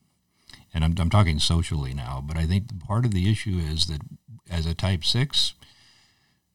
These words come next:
and as an unhealthy six or even an unhealthy anybody, um, ignoring the fact that there are wolves in the world is, is we do it at our peril. And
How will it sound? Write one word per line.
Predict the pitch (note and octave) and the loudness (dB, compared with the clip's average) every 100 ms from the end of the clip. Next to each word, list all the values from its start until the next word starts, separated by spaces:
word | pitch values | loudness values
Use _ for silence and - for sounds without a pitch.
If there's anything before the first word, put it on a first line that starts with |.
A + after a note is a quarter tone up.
| _ _ _ _ _ - | _ _ _ _ _ -2
and | G2+ | -2
as | G2 F#2+ | 0 0
an | F#2+ | 2
unhealthy | F#2 F#2+ G#2+ A#2 B2 | 2 2 0 2 2
six | - C3 - | 2 2 0
or | A#2 G#2+ | 0 2
even | A2+ G#2 | 4 4
an | G2+ | 4
unhealthy | G2 G2+ F#2+ F2+ | 6 4 4 4
anybody, | G#2+ B2+ C2 C2 C#2+ E2+ F#2 D#2 - - - - - - _ | 6 4 2 -6 -4 0 0 0 -8 -18 -20 -20 -20 -20 _
um, | E2 E2 - | 0 0 0
ignoring | G2 F2+ F2+ G2+ B2 | 2 4 4 6 4
the | |
fact | A2+ A#2+ A#2 - - | 2 0 -2 -2 -8
that | G#2 | -6
there | F#2 F2 | -2 -2
are | F2 D#2+ F2+ A#2 B2 G#2+ A#2 | -2 -2 0 2 0 -2 -4
wolves | F2+ G2+ C3 D3+ G2+ - D#2+ D#2+ _ _ _ | -4 0 2 0 -6 -12 -14 -18 _ _ _
in | F#2+ F#2+ | -2 0
the | G2 | 2
world | G2+ G#2+ C3+ B2 G#2+ - _ - _ _ _ | 0 0 -2 -4 -10 -18 _ -20 _ _ _
is, | F#2 F2+ F2+ G2+ F#2+ - - - - _ | 0 2 4 4 2 -2 -10 -18 -20 _
is | F#2 F#2 A2 - - | -6 -6 -6 -12 -16
we | F#2+ | -10
do | F#2 A#2 | 2 4
it | A#2+ | 6
at | G#2+ G2+ | 4 4
our | G2 | 4
peril. | - A#2 G#2 D2+ D2 - _ - - | 2 0 2 0 -4 -12 _ -20 -4
And | F#2 F2 E2 E2+ E2 E2 E2 E2 E2 D#2+ E2 | 4 6 6 6 4 4 2 2 2 0 -2